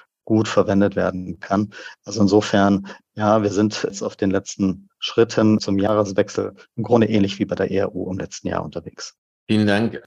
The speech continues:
Speaker 2: Was kann jetzt getan werden? Was planen Sie? Was plant das Ministerium? Was plant die Bundeszentrale für gesundheitliche Aufklärung an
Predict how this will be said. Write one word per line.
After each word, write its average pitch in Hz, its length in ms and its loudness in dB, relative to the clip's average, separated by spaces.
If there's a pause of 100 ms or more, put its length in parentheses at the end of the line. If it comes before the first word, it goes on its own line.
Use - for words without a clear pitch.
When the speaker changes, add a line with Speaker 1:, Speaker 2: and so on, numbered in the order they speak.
(140)
Speaker 2:
Was 101 720 -2
kann 110 240 0
jetzt 120 240 2
getan 98 480 0
werden? 120 380 2
Was 101 240 -2
planen 98 400 2
Sie? 113 320 -2
Was 104 160 -2
plant 101 260 0
das 95 120 -6
Ministerium? 101 760 0
Was 95 220 -2
plant 92 400 0
die 92 260 -2
Bundeszentrale 92 960 -2
für 85 160 -6
gesundheitliche 85 920 -4
Aufklärung 90 800 -2
an 82 480 -4